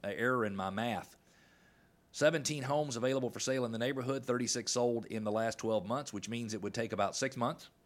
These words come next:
to sell the homes that are available for sale in the neighborhood. The low list price of a home for sale in the neighborhood today is six hundred thousand. The high list price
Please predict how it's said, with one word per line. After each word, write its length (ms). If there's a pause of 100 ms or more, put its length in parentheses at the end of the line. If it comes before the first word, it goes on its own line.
(280)
to 40
sell 240
the 80
homes 420
that 240
are 140
available 320
for 100
sale 220
in 60
the 60
neighborhood. 600
The 300 (160)
low 320
list 280
price 340
of 80
a 40
home 360 (100)
for 100
sale 220
in 60
the 120
neighborhood 300
today 220
is 100
six 160
hundred 240
thousand. 320
The 60
high 180
list 200
price 400